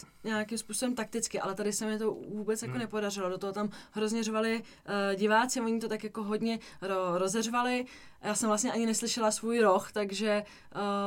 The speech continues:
Speaker 1: v tomhle tom, tom bylo takový, že možná ten Dan, který by mě, který mi přesně jako radil, ať nikam nespěchám, že by mě sklidnil, ale já jsem jako je vůbec neslyšela a možná i tou jako atmosféru jsem se tak jako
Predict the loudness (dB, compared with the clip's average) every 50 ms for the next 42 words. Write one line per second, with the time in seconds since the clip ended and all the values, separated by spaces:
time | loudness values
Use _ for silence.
0 | 0 -2 -2 -2 -2 0 0 0 0 0 -2 -2 -4 -2 0 0 0 2 2 2
1 | 2 0 -2 -2 -2 -2 0 2 2 2 2 2 2 2 0 2 2 0 -2 -2
2 | -4 -8 -14 -14 -8 -2 0 2 2 2 0 2 2 4 4 4 4 2 2 2
3 | 2 2 0 0 -2 -4 -4 -2 0 0 2 0 0 -2 -2 -2 -2 -2 -2 -2
4 | 0 0 2 2 2 2 2 4 4 4 2 2 0 -2 0 0 0 2 0 -2
5 | 0 -2 -2 0 0 -2 -2 0 -2 -2 -2 -2 0 0 0 -2 -2 -6 -12 -18
6 | -14 -14 -12 -4 -2 0 0 0 0 0 0 0 0 0 0 0 0 0 0 -2
7 | -2 -2 -2 0 0 0 0 0 0 2 2 0 0 -4 -10 -16 -20 -14 -4 -2
8 | -2 -2 0 0 0 0 2 4 4 6 8 8 6 6 4 2 0 0 0 0
9 | 0 0 0 0 0 -2 -4 -2 -2 -4 -6 -4 -2 0 0 0 0 0 -4 -6
10 | -6 -6 -6 -6 -6 -6 -6 -8